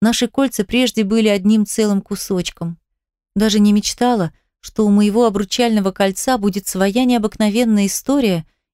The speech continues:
и душа, которую вложил в украшение будущий муж. Они станут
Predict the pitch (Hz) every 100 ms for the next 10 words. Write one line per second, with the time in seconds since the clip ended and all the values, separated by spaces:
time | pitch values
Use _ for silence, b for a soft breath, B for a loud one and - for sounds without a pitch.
0 | - 208 202 202 - 302 - 190 233 226
1 | 208 208 208 240 247 208 - 208 - -
2 | 294 254 196 160 190 226 220 - 233 233
3 | 220 165 - _ _ _ _ _ _ _
4 | _ - 180 220 - 196 196 196 -